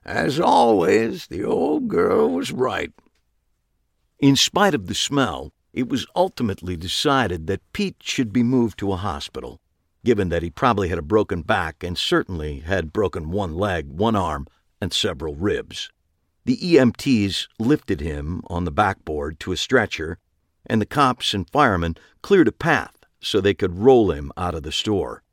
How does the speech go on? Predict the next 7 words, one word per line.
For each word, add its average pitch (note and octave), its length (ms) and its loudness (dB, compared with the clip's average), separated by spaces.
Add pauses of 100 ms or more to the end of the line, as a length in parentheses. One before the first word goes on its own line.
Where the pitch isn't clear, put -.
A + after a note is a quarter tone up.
(680)
Pete D#3+ 240 -2
was G#2 160 -6
conscious, - 800 -4
although F2 300 -2
clearly F2 680 -2
in E2 200 -6
pain, D#2 500 -4